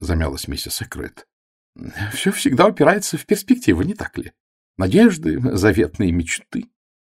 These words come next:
И хотя я, разумеется, ожидала, что Роджер обеспечит меня, но доподлинно я не знала». Я решил, что если мне удастся одним глазком взглянуть на копию его завещания,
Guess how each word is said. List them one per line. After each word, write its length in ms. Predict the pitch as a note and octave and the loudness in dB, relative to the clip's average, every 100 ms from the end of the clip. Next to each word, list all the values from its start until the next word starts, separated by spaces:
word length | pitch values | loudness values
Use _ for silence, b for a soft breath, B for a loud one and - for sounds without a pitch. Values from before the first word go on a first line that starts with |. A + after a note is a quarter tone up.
| _ _ _ - | _ _ _ -8
И 40 | |
хотя 280 | E3 F#3 - | -2 0 6
я, 160 | C3+ B2 | 6 6
разумеется, 640 | G#2 A2+ B2+ D#3 B2+ - | 6 6 6 8 6 4
ожидала, 500 | G2+ F2+ D#2+ G3 G3 | 2 2 0 0 0
что 320 | F#2 - F#2 | -4 0 2
Роджер 360 | F#2 A2 E2+ F#2+ | 4 4 4 2
обеспечит 720 | F#2 E2 - A2+ F#3 - D#2 | 2 -2 -2 2 2 0 -6
меня, 380 | E2 D2 A2 F3 | -6 -2 -2 -2
но 300 | E2+ E2+ - _ _ - | -2 -4 -6 _ _ -12
доподлинно 760 | E2 A#2 B2 D4+ C4 D3 G2 F#2+ | -2 -2 2 4 6 4 2 2
я 280 | G#2 F3+ F3+ | 2 2 0
не 220 | F#3+ G#3+ | 2 2
знала». 640 | F#3+ C4 D4 B3+ D#2 - _ _ _ _ _ _ _ - | 6 6 6 2 -2 -10 _ _ _ _ _ _ _ -6
Я 140 | F#2 E3 | 2 6
решил, 380 | A#3+ - C#3+ G#3 | 4 6 2 2
что 180 | - | 0
если 320 | F#2 A#2+ - A2+ | 0 0 0 0
мне 220 | G2+ F3+ | 2 0
удастся 480 | C#3 - - - A2+ | 0 0 0 0 0
одним 260 | F2 F3 | 2 0
глазком 440 | A#2+ A2+ - D3+ D#3+ | 2 0 2 0 2
взглянуть 500 | G2+ G#2 F#2+ D3+ A2+ | 2 2 4 0 0
на 120 | D#2 | -4
копию 480 | - E3 - G#2+ E2 | 0 -2 2 2 4
его 220 | A2 F#2+ | 2 2
завещания, 680 | E2+ E2 - - A3+ D#4 | 2 0 -2 -4 0 2